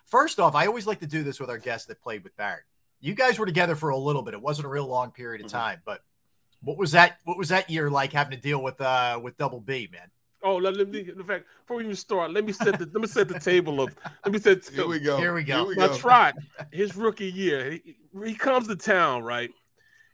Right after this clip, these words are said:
Speaker 3: And he always thought that, you know what I'm saying, he wasn't gonna make the team.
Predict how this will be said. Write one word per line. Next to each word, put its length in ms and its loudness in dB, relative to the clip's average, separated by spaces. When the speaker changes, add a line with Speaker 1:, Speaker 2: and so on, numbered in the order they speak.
Speaker 3:
And 140 -2
he 80 0
always 640 4
thought 340 -4
that, 120 -12
you 120 -10
know 140 -6
what 60 -4
I'm 40 -10
saying, 340 -4
he 120 -8
wasn't 260 -6
gonna 200 -6
make 220 -4
the 80 -10
team. 380 -6